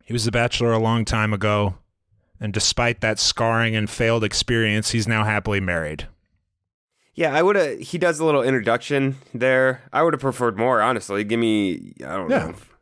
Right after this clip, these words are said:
Speaker 1: Give me a
Speaker 2: Just give me s-
Speaker 1: highlight clip of
Speaker 2: Yeah,
Speaker 1: his
Speaker 2: give me a
Speaker 1: time on The
Speaker 2: highlight clip.
Speaker 1: Bachelor.
Speaker 2: T-, tell me, like, when you get in,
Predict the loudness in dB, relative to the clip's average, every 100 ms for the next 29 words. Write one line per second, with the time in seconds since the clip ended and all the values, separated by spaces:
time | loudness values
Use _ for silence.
0 | _ -18 -14 -4 0 4 2 4 2 2
1 | 0 0 -2 -2 _ _ 0 2 2 -2
2 | -4 -6 0 2 4 4 4 6 4 4
3 | 4 2 -2 -10 _ -16 -6 -2 0 -2
4 | -2 0 0 0 0 -2 0 0 -2 -4
5 | -10